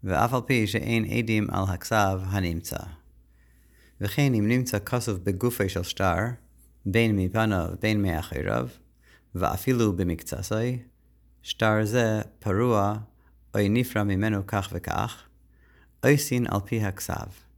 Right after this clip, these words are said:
ואף על פי שאין על הכסף עדים, ואף על פי שיצא מתחת ידי המלווה, שאילו לא נפרע, לא היה כסף על השטר. יד אלף, המוצא שטר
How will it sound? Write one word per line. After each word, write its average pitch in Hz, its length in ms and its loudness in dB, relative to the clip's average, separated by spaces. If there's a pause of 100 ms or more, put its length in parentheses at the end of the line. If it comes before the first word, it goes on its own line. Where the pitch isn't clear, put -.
(560)
ואף 98 360 0
על 117 120 0
פי 117 240 2
שאין 123 300 -2
על 104 180 0
הכסף 107 320 0 (100)
עדים, 76 440 -2 (680)
ואף 104 360 2
על 117 100 2
פי 117 200 2
שיצא 110 420 0
מתחת 101 460 -2
ידי 98 160 2
המלווה, 82 540 0 (840)
שאילו 107 560 2
לא 107 120 2
נפרע, 117 500 0 (120)
לא 110 100 -2
היה 117 360 0
כסף 110 420 -4
על - 160 -2
השטר. - 380 -6 (1600)
יד 117 160 4
אלף, 82 480 0 (540)
המוצא 127 560 2
שטר 117 380 2